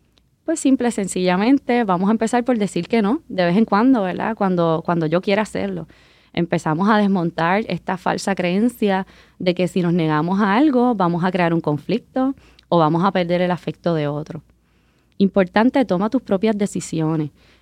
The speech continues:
No esperes la aprobación o el mandato de lo que te dice otra persona para poder hacer algo. Si bien, pues, los consejos y las opiniones de nuestros seres queridos, de nuestros familiares, de tu pareja, de tu jefe, son importantes,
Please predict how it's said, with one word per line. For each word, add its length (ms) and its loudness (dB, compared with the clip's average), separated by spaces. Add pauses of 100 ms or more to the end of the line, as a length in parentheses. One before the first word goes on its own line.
No 120 2
esperes 300 2
la 100 4
aprobación 1080 2
o 460 -2
el 140 0
mandato 640 0
de 80 2
lo 80 0
que 120 -4
te 120 -6
dice 240 -4
otra 180 -2
persona 560 2
para 220 -2
poder 260 -2
hacer 260 -4
algo. 440 -4 (400)
Si 300 -2
bien, 300 2
pues, 180 0
los 120 0
consejos 480 -2
y 80 0
las 120 2
opiniones 680 0
de 120 -2
nuestros 280 -6
seres 240 -4
queridos, 540 -4
de 80 -4
nuestros 300 -4
familiares, 760 -2
de 80 -2
tu 100 -6
pareja, 560 -2 (400)
de 140 0
tu 140 -6
jefe, 500 0 (320)
son 220 2
importantes, 1080 -2